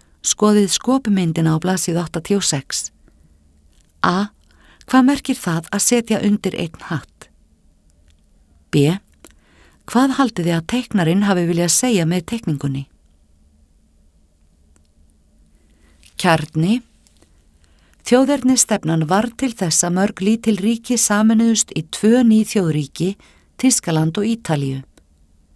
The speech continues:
Þá höfðu Prússar lagt undir sig hertogadæmi Danakonungs, Slesvík og Holstein. Cavour og Garibaldi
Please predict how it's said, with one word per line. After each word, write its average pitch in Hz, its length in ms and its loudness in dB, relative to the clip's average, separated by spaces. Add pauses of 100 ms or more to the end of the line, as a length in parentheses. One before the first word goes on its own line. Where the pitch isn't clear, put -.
(880)
Þá 202 160 4
höfðu 226 240 4
Prússar 190 480 -2
lagt 190 240 -2
undir 226 280 2
sig 151 200 -2
hertogadæmi 190 720 -2
Danakonungs, 185 840 -2 (340)
Slesvík 226 720 0
og 214 160 0
Holstein. 135 460 -4 (1900)
Cavour 226 560 2
og 185 160 -4
Garibaldi 185 720 -2